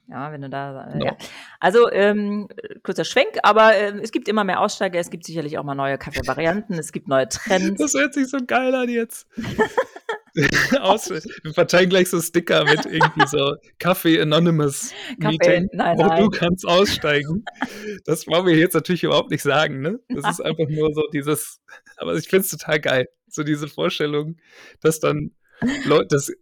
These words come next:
Speaker 2: dass sich dann so zwei Fronten bilden. Die einen sind dann so an der Kaffeemaschine und das ist so, so Gangs of New York mäßig
Speaker 1: <laughs>
Speaker 2: und die kämpfen dann so gegen die, gegen die Leute am Wasserspender.
Speaker 1: <laughs> Genau, gegen, neben der Brita-Maschine. „Ah, was gibt's bei,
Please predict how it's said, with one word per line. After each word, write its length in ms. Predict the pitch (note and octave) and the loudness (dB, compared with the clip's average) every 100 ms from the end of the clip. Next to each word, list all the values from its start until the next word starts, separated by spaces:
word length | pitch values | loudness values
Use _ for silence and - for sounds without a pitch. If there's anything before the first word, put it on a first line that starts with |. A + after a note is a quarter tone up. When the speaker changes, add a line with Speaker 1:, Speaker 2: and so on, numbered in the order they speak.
| _ | _
Speaker 2:
dass 180 | D#3+ D#3+ | 0 2
sich 80 | |
dann 120 | D3 D3 | 0 0
so 80 | |
zwei 300 | D3 - C#3 | -2 0 0
Fronten 400 | D3+ - D#3 - | 0 0 -2 -2
bilden. 280 | D3 C#3 C#3 | -2 -2 -2
Die 120 | C#3+ | -2
einen 240 | C3 E3+ F3 | 0 2 0
sind 160 | E3+ | 0
dann 100 | F3+ | 0
so 80 | D3+ | 0
an 60 | D3 | 0
der 100 | C#3+ | 0
Kaffeemaschine 720 | F#3+ F3 F3 E3 F3 F3 F#3 | -2 -2 0 0 -2 -2 -2
und 100 | D#3 | 0
das 140 | C#3+ | 0
ist 140 | D#3+ - | -2 -4
so, 80 | E3 | -4
so 160 | C#3+ B2+ | -4 0
Gangs 340 | D3+ E3 D#3+ | 2 2 0
of 100 | D#3 | -2
New 100 | D#3+ | 0
York 360 | D3 C#3+ E3 C4 | 2 2 2 2
mäßig 440 | D3 C#3+ - - C#4+ | 2 0 0 -4 -6
Speaker 1:
<laughs> 40 | |
Speaker 2:
und 140 | D3+ C3+ | -6 -6
die 80 | D3 | -2
kämpfen 360 | E3+ F3+ E3+ | 0 0 -2
dann 140 | D#3+ D3+ | -4 -2
so 80 | |
gegen 260 | C#3+ D3+ D3+ | 0 0 0
die, 280 | C#3+ C#3 D3+ _ | -2 -2 -4 _
gegen 180 | - D3 | -4 0
die 60 | C#3 | 2
Leute 300 | C#3 D#3 C#3+ | 4 4 2
am 160 | C#3 | 0
Wasserspender. 720 | C3+ D3 F3 - - D3 D3 C#3 | -2 2 2 2 0 0 0 -2
Speaker 1:
<laughs> 340 | - E4 C4+ | -4 -4 -4
Genau, 180 | A#3 G3 | -4 -4
gegen, 240 | E3 E3+ | -4 -2
neben 160 | F3 G3+ | 0 4
der 80 | F3 | 4
Brita-Maschine. 640 | E3+ G3 E3+ D3+ D3 C#3 | 2 0 2 0 -2 -4
„Ah, 200 | C#3 F3 F3+ | 0 2 2
was 160 | - | -2
gibt's 140 | - | -6
bei, 100 | - | -4